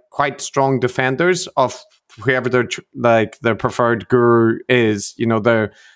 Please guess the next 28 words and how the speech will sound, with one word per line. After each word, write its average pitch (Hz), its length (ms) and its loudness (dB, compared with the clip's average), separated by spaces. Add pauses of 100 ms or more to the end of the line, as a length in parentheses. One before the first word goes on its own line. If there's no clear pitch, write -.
(160)
they'll 143 120 0
make 143 340 -4
Twitter 143 300 -2
threads 135 460 0
defending 127 540 -2
them 123 280 2
or 113 140 0
that 123 220 -2
kind 127 140 -4
of - 40 -8
thing. 127 220 -2 (200)
But 175 100 2
over 196 160 0
time, 160 420 -2 (300)
they 147 80 2
often 151 280 0
grow 135 540 2 (340)
their 143 160 2
own 131 420 2 (320)
sub 131 500 -4 (260)
audiences 139 920 -2 (360)
and, 131 640 0 (120)
uh, 123 400 2 (120)
can 143 260 -2
become, 143 380 -2
like, 135 200 0
kind 139 220 -2
of 123 180 0